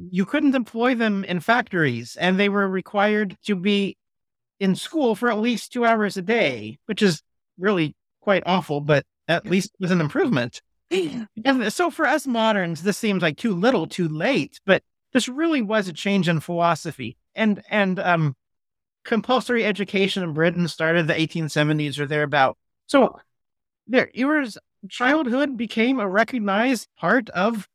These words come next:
Speaker 1: the growth process. And, and to, to combat some of these woes in her own way, Cecil Alexander donated the proceeds from her hymnal to a school for deaf and mute children in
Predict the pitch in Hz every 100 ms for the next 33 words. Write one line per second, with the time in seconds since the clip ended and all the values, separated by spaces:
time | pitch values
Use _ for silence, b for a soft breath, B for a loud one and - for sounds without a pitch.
0 | _ _ _ 202 185 202 285 285 - 147
1 | 131 - 71 - - _ _ _ _ 220
2 | 220 180 - _ 254 294 233 _ _ -
3 | - 277 214 - - 254 - 247 339 269
4 | 180 170 - 214 214 180 190 160 156 190
5 | 269 151 143 156 - 185 180 175 202 269
6 | 180 135 123 139 151 151 240 214 214 185
7 | 170 185 175 180 156 175 180 170 170 147
8 | - 196 202 - 151 143 - 190 175 170
9 | 156 185 214 135 139 - _ _ _ -
10 | 185 - - 180 160 170 156 170 170 -
11 | 160 160 160 - - 165 156 156 156 151
12 | 147